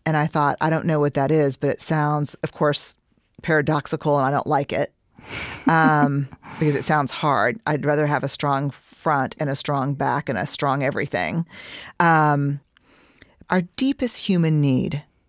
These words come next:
is to be seen by other people, to really be seen and known by someone else. And if we're so armored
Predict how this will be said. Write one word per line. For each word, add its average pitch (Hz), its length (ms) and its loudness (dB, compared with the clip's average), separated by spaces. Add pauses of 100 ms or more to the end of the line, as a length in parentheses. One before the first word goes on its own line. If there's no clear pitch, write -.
(120)
is 160 140 0
to 156 100 -2
be 143 140 -2
seen 139 360 0
by - 140 -2
other 135 220 -2
people, - 460 -6 (1500)
to 190 120 -4
really 240 320 2
be 196 160 0
seen 165 560 2
and 139 240 2
known 127 440 -2 (120)
by 156 120 2
someone 143 420 0
else. - 440 -6 (1700)
And 160 720 2 (720)
if 190 360 6
we're 185 160 0
so 247 520 0
armored 180 340 2